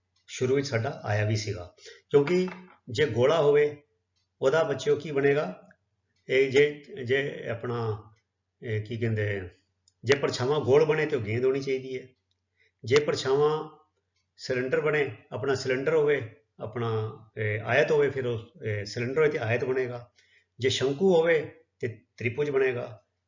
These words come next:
ਜੇ ਘਣ ਹੋਵੇ ਤੇ ਉਹ ਵਰਗ ਬਣੇਗਾ। ਸੋ ਗੋਲ ਹੋਵੇ ਤੇ ਚੱਕਰ ਬਣੇਗਾ, ਸਿਲੰਡਰ ਹੋਵੇ ਤੇ ਆਇਤ ਬਣੇਗਾ, ਸ਼ੰਕੂ ਤੇ ਹੀ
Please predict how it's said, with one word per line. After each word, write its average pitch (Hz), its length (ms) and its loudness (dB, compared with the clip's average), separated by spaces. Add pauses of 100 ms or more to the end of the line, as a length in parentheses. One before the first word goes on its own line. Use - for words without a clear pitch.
ਜੇ 139 240 0
ਘਣ 120 140 0
ਹੋਵੇ 143 240 4
ਤੇ 143 180 -2
ਉਹ 180 160 -4 (300)
ਵਰਗ 107 240 -2
ਬਣੇਗਾ। 95 420 -8 (320)
ਸੋ - 260 -2
ਗੋਲ 143 240 4
ਹੋਵੇ 170 280 2
ਤੇ 165 140 -8
ਚੱਕਰ 135 300 -4
ਬਣੇਗਾ, 139 480 -2 (280)
ਸਿਲੰਡਰ 143 500 0
ਹੋਵੇ 151 220 0
ਤੇ 151 160 -6
ਆਇਤ 120 300 -2
ਬਣੇਗਾ, 131 500 -2 (260)
ਸ਼ੰਕੂ 139 460 -6
ਤੇ 151 120 -2
ਹੀ 147 460 -2